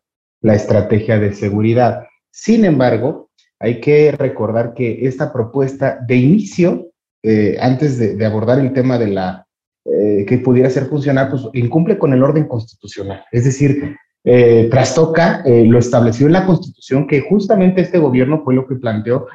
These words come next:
en el dos mil diecinueve, de, eh, que esta dependiera no solamente que fuera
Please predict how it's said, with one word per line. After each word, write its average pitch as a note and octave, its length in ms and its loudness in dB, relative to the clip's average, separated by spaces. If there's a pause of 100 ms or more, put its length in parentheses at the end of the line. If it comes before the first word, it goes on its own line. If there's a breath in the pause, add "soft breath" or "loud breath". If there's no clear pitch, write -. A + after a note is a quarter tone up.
(220 loud breath)
en B2 100 2
el A#2+ 140 2
dos A#2+ 160 0
mil C#3+ 160 4
diecinueve, C3+ 720 0 (280)
de, A#2+ 760 0
eh, G#2 120 -6
que B2 140 0
esta B2+ 200 0
dependiera C3 500 -2
no D3 140 -2
solamente D3+ 500 -4
que B2 140 -14
fuera C#3 480 -2